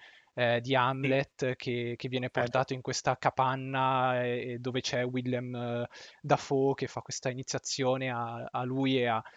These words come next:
Speaker 1: e al padre, eh, Ethan Hawke, che fanno i cani e poi iniziano a levitare, eh, che, che m'ha ricordato anche, tra l'altro, ehm,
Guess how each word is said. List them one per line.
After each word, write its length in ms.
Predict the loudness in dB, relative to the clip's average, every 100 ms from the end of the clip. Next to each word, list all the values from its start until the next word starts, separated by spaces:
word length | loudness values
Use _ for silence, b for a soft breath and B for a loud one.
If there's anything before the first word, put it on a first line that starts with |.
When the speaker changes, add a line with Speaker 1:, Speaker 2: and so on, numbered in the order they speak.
| b 0
Speaker 1:
e 80 |
al 160 | 2 2
padre, 1500 | 6 8 8 6 0 -2 -2 -2 -4 -6 -8 -10 -12 -14 -12
eh, 80 | -6
Ethan 220 | 0 0
Hawke, 340 | 0 -2 -2 -6
che 140 | -6
fanno 240 | -8 -8
i 80 | -8
cani 600 | -2 0 0 -2 -6 -8 b b b
e 120 | -4
poi 480 | 2 2 2 0 -2
iniziano 380 | -4 -4 -2 0
a 20 |
levitare, 1300 | 0 -2 2 6 8 8 4 2 2 0 0 -2 -6 b b b
eh, 560 | -2 -2 0 -2 -2 -4
che, 340 | -2 -2 -2
che 120 | -2 0
m'ha 100 | 2
ricordato 540 | 2 2 8 8 8
anche, 280 | 2 0 -2
tra 160 | 2 4
l'altro, 440 | 4 2 0 0 b b _
ehm, 500 | 0 2 2 -2